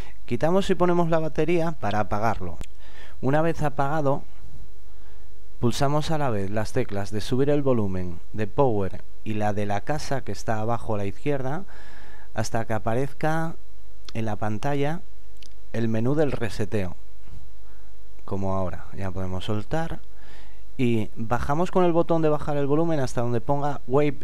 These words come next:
Data Factory Reset y confirmamos con el botón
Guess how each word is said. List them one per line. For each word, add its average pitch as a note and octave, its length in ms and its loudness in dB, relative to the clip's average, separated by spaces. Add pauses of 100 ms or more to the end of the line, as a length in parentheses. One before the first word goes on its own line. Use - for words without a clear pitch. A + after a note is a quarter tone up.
Data D3+ 600 0 (100)
Factory D#3 800 0
Reset A#2 680 0 (580)
y A#2+ 100 2
confirmamos C#3+ 920 0
con C3 180 0
el A#2+ 140 2
botón D#3+ 520 2